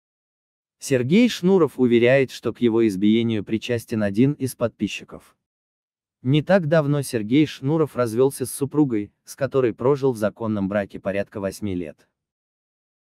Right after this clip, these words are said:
После этого с головой ушёл в творчество и стал появляться на мероприятиях с другими девушками. Недавно Сергей и вовсе удалил все публикации из своего микроблога, чем вызвал недоумение у поклонников.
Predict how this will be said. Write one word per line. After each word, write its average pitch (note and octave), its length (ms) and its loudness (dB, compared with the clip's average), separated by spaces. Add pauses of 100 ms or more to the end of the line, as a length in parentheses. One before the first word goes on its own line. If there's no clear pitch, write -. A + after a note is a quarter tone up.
(220)
После D#3+ 340 4
этого B2 280 0
с A2 60 -2
головой C#3 500 4
ушёл E3 360 0
в - 100 -12
творчество D3+ 560 0
и A2+ 140 2
стал B2+ 280 -2
появляться G#2 560 -2
на G2+ 100 -6
мероприятиях G2+ 760 -4
с A#2+ 80 -12
другими A2 460 -2
девушками. E2 640 -10 (1080)
Недавно D3+ 500 2
Сергей C3+ 460 2
и D3 40 4
вовсе C3+ 420 0
удалил C3+ 420 2
все C#3+ 260 -2
публикации A2 720 -2
из F#2 100 -8
своего G#2 340 0
микроблога, G#2 800 -4
чем G2+ 320 -6
вызвал C3 320 0
недоумение A#2 720 -2
у B2+ 100 -10
поклонников. F2+ 720 -10